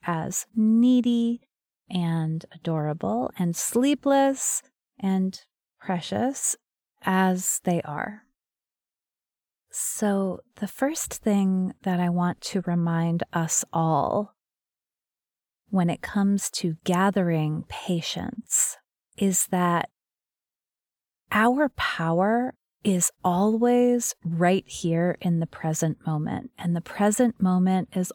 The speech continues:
always rolling forward, right? So when do we have power? We have power now, next now. Now, next now. We have power right here. We don't have power five years ago,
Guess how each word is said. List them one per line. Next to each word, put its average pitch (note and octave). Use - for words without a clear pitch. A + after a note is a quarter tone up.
always G3
rolling E3
forward, -
right? F3
So D#3+
when F#3+
do A#3
we B3
have G#3
power? F#3+
We F#3
have G#3
power F3+
now, F#3
next F3+
now. D3
Now, F#3+
next -
now. F3+
We G3
have F#3
power A3
right E3+
here. -
We G3
don't G3+
have B3
power G3+
five D#3+
years D3+
ago, A3